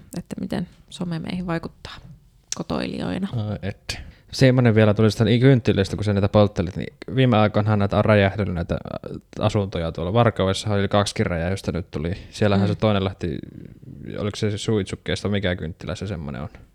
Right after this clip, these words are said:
Speaker 2: niin siitä oli kuule se, se ei räjähtänyt se talon kämppä, mutta se rupesi,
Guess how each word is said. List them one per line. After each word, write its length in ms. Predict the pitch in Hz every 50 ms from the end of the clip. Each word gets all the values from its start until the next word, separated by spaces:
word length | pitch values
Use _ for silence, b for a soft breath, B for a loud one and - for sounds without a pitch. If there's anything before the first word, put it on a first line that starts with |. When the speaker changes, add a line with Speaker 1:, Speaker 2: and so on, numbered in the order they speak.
| _
Speaker 2:
niin 200 | - 107 - - b b b b b b
siitä 300 | - - 113 98 - 87
oli 140 | 92 95 95
kuule 180 | 92 92 95 90
se, 140 | - 101 - - _ _ _ -
se 120 | - 120
ei 100 | 113 107
räjähtänyt 560 | 104 113 113 104 95 - - - 92 101 92 -
se 180 | - - 98
talon 300 | - - 82 - - -
kämppä, 280 | - - 90 90 - 87
mutta 320 | 90 - - - - - b b b b b b b
se 200 | - - 104 101
rupesi, 280 | 98 - 107 107 -